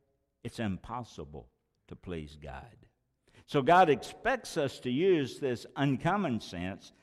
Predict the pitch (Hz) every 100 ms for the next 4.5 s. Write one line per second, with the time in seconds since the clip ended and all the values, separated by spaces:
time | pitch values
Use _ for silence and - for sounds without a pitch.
0 | _ - 117 - - 165 208 101 95 -
1 | - - _ _ _ _ _ _ _ _
2 | _ _ _ _ _ _ _ _ _ -
3 | _ - 147 151 160 185 175 143 151 247
4 | - - 165 151